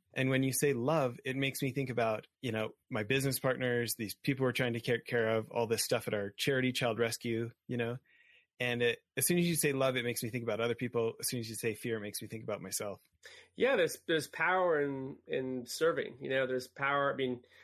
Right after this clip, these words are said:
Speaker 2: when I wrote The Purpose of Bionic now seven years ago, my co-founder, Anne, who's amazing, it was, "We ignite growth revolutions."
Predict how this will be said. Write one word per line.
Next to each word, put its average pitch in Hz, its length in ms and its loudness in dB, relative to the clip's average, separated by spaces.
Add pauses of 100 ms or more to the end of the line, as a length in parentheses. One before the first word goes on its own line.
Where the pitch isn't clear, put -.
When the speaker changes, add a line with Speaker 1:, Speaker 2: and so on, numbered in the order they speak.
(140)
Speaker 2:
when 151 160 4
I 160 40 4
wrote 170 200 4
The 170 80 0
Purpose - 380 -2
of 139 80 -4
Bionic 135 420 0
now 147 140 -2
seven 127 340 -6
years 160 200 -2
ago, 117 260 -2
my 120 120 -6
co-founder, 117 680 -6
Anne, 120 280 0
who's 113 160 -8
amazing, 110 440 -4 (500)
it 151 120 2
was, 135 200 2
"We 160 200 2
ignite 143 400 2
growth 131 260 2
revolutions." - 760 -6